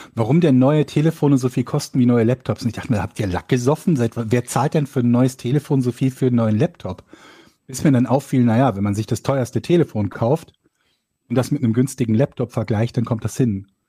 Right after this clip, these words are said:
Weil ich halt hundertdreißig Euro für mein Telefon zahle und das muss auch nicht zwingend alle zwei Jahre sein. Das ist dann irgendwie alle drei oder vier oder so, weil ich das Gefühl hab, dass ich kein, kein anderes mehr brauche. Und ganz viele antworteten halt, ja, dass das ja normal sei, ne? Dass es normal sei, für ein Telefon so viel zu zahlen für ein, wie für ein Laptop und philosophierten rum. Und ich dachte mir immer noch,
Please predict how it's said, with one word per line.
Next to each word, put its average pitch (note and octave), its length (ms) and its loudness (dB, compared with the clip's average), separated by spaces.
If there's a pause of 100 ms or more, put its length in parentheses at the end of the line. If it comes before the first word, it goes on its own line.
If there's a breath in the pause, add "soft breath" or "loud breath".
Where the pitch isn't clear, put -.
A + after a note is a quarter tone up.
(200)
Weil - 120 -6
ich - 140 -4
halt C#3 160 -2
hundertdreißig C3+ 640 0
Euro D3+ 240 2
für A2 140 -4
mein A2 160 0
Telefon A2+ 460 -2
zahle B2 340 0
und A2 100 -4
das A2+ 140 -2
muss A#2 160 -2
auch C#3 60 0
nicht A#2 180 -2
zwingend B2 200 0
alle A#2 140 -2
zwei A2 220 -2
Jahre A#2 240 0
sein. F#2+ 160 -2
Das G2 100 -2
ist G2 80 -6
dann G#2 80 0
irgendwie G#2+ 220 -4
alle G2+ 140 -4
drei G#2+ 260 -2
oder G2+ 120 -2
vier C#3 280 -4
oder G#2 140 0
so, G#2+ 160 -2
weil G#2 100 0
ich G#2 80 -6
das - 160 -8
Gefühl A#2 260 -4
hab, A2+ 80 -2
dass G#2 140 -6
ich G#2 100 -8
kein, A2 320 -2 (520 soft breath)
kein - 180 -6
anderes B2 320 0
mehr A#2 100 2
brauche. A#2+ 360 0
Und B2+ 60 0
ganz D3 200 0
viele C3 200 0
antworteten D3 600 -2
halt, C3+ 240 0 (680 loud breath)
ja, D3+ 140 -2
dass C#3+ 160 0
das - 180 -2
ja C#3+ 120 2
normal D3+ 360 4
sei, G2 280 -2
ne? C3 160 2
Dass C3 140 0
es B2 80 -2
normal B2+ 400 2
sei, D#3 280 0
für C#3 140 -2
ein A#2+ 80 2
Telefon C#3+ 480 0
so C3 100 -4
viel C#3 180 -2
zu B2 120 -6
zahlen C3+ 360 0
für B2+ 140 -4
ein, A#2 260 0
wie A#2+ 100 -2
für - 120 -2
ein A2 80 2
Laptop C3+ 360 -2
und B2 100 -2
philosophierten A#2+ 600 -2
rum. B2 180 0
Und E3+ 60 0
ich D#3 120 -8
dachte C3+ 260 -4
mir A#2+ 80 -2
immer E3+ 220 2
noch, A#2+ 260 -2